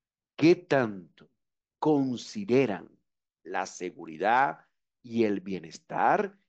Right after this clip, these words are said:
en cada elección? ¿Mm? Entonces,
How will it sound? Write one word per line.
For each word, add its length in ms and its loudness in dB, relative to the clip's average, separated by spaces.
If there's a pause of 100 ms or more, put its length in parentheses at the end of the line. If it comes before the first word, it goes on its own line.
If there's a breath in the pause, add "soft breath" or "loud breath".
(200)
en 400 -12
cada 580 -2
elección? 640 -14 (440)
¿Mm? 160 -8 (3000)
Entonces, 1200 2